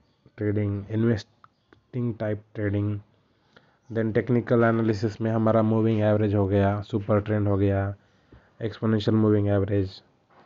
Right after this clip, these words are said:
रिलेटिव स्ट्रेंथ इंडिकेटर, ऐसा, then सपोर्ट and रेजिस्टेंस, फंडामेंटल एनालिसिस, ट्रेडिंग साइकोलॉजी क्या रहती है, रिस्क मैनेजमेंट क्या रहता है,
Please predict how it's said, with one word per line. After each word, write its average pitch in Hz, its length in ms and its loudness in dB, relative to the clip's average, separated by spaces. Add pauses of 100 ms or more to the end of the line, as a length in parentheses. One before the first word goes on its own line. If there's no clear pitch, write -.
(240)
रिलेटिव 110 380 2
स्ट्रेंथ 104 360 -4
इंडिकेटर, 98 640 -2 (120)
ऐसा, 104 420 -8 (320)
then 110 140 -6
सपोर्ट 107 380 0
and 107 100 2
रेजिस्टेंस, 104 640 -2
फंडामेंटल 104 520 0
एनालिसिस, 101 720 -2 (720)
ट्रेडिंग 110 300 2
साइकोलॉजी 104 600 0
क्या 104 180 0
रहती 101 340 0
है, 101 220 -2 (360)
रिस्क 117 300 -2
मैनेजमेंट 110 400 2
क्या 104 180 -2
रहता 101 300 -2
है, 98 180 -2